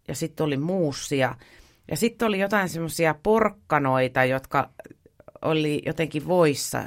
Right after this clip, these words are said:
jotenkin asioitu. Ja mä muistan vieläkin sen, kun mä laitoin sen ensimmäisen haarukallisen, missä oli näitä kaikki elementtejä. Mä yleensä aina laitan haarukkalliseen kaikki elementtejä. Ja se yhdistelmä, kun meni mun suuhun, mä menisin ruveta itkeä,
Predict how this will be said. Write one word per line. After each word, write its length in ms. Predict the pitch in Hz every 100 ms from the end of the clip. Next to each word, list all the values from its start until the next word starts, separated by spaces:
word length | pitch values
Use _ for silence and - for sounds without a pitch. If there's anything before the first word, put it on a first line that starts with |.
| -
jotenkin 480 | 127 120 117 - -
asioitu. 720 | 120 120 135 147 160 165 190 - _ _ _ _ _ _ -
Ja 60 | 185
mä 120 | 233
muistan 400 | 262 277 262 226
vieläkin 560 | 277 285 220 175 156 151
sen, 320 | 185 180 170
kun 100 | 165
mä 120 | 156
laitoin 340 | 160 165 160 151
sen 120 | 160
ensimmäisen 440 | 196 202 170 139
haarukallisen, 760 | 147 185 180 147 - 127 127 135
missä 220 | 135 160
oli 80 | 160
näitä 180 | 156 151
kaikki 460 | 208 196 - 135 107
elementtejä. 720 | 120 98 90 - - 92 123
Mä 80 | 160
yleensä 420 | 165 156 123 117
aina 220 | 117 107
laitan 240 | 107 101 110
haarukkalliseen 1120 | 113 110 87 - - 71 - - - 71 120 - _
kaikki 360 | 135 127 -
elementtejä. 600 | 87 87 - - - 151 165 _ - - - _ -
Ja 60 | 185
se 100 | 220
yhdistelmä, 640 | 269 254 214 190 175 165
kun 140 | 156
meni 220 | 180 190 180
mun 180 | 165
suuhun, 500 | 160 233 208 170 143
mä 100 | 143
menisin 260 | 160 160 165
ruveta 240 | 165 160 -
itkeä, 420 | 214 208 - 123